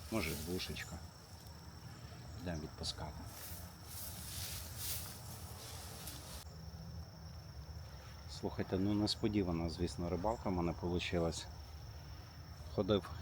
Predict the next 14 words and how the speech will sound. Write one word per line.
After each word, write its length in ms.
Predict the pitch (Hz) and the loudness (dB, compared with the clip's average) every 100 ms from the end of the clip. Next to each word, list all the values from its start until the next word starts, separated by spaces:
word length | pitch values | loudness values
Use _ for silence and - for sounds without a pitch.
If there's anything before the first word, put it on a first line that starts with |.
| - - | -8 2
кидав 280 | - 92 90 | 6 8 8
на 100 | 180 | 6
хижачка. 680 | - 190 185 - - 120 120 - - - - - - - - - - - | 6 6 6 4 6 6 6 0 -8 -10 -10 -10 -10 -10 -10 -10 -8 2
Поняв, 300 | 90 85 80 | 4 4 2
що 160 | - | 2
з 80 | - | 2
хижачком 640 | - 87 85 - 101 90 82 - - - - | 4 4 4 4 6 6 6 -2 -8 -8 -6
сьогодні 380 | - 98 92 90 | 0 6 8 8
не 120 | 87 | 8
получиться. 640 | - 98 113 - 101 - 87 - - - - - - - - - - | 6 8 8 8 4 2 -2 -4 -8 -10 -10 -8 -8 -8 -10 -10 -2
Побачив, 440 | - 92 98 - 85 | 6 10 10 10 4
що 180 | - 87 | 6 6
гуляє 400 | 92 95 90 90 | 10 12 12 10
карпик. 540 | - 117 - - - | 12 12 12 4 -4